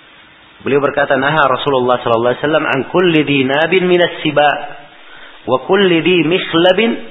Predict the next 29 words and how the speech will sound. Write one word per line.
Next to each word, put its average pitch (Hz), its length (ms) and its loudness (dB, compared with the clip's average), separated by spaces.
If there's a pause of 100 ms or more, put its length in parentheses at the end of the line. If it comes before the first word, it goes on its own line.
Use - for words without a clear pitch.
(140)
minat 160 460 -2
tayr." 135 300 2 (1000)
Ya, 87 160 -10 (160)
inilah 147 320 0
yang 127 60 -2
disebut 139 260 -4
oleh 123 220 -2
Syaukani 139 340 -2
setelahnya, 127 460 -2
ya. 175 120 0 (840)
"Wa 104 160 -4
kullu 156 540 0 (580)
dhi 156 300 -2
mikhlabin 147 560 -2
minat 139 340 -4
tayr." 110 240 -2 (160)
Setiap 170 380 -2
yang 143 100 -2
mempunyai 139 480 -2
apa? 165 120 -2 (1120)
Mikhlab, 139 440 -2 (460)
ya, 90 160 -8 (160)
yang 104 160 -4
mempunyai 135 720 -4
cakar 147 400 -2
dari 139 240 2 (1300)
at-tayr, 139 480 -2
dari 123 240 0
apa? 143 180 0